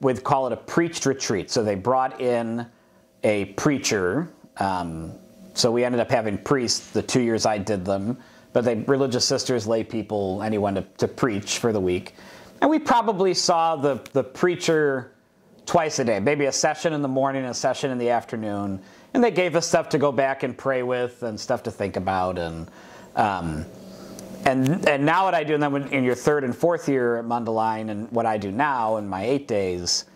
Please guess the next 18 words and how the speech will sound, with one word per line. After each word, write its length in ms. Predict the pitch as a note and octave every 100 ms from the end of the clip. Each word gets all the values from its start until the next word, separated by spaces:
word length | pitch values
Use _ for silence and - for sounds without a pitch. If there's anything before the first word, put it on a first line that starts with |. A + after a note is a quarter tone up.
| - - - - -
it's, 420 | C3+ C3+ - - C3+
you 160 | C3 B2
have 180 | C#3 C#3+
a 60 | A2
spiritual 440 | - A3 G#3+ D#3+
director, 760 | A#2+ A2 F#2+ - F2+ E2 B2+ G3 - - - - -
um, 460 | G#2+ G2 F2 E2 D#2+ -
so 120 | A#2+
someone 320 | - D3+ D3
that 60 | C#3+
you 80 | C3+
meet 200 | C#3 C3+
with 480 | C3+ C3+ - - -
once 400 | A#2 C3 C#3+ -
a 60 | C#3+
day. 560 | B2+ A2+ G#2 A#2 D3+ - - - - - - C3+
Uh, 160 | B2+
generally, 960 | B2+ - F4+ F4+ G#3+ D#3+ C3+ A#2 A2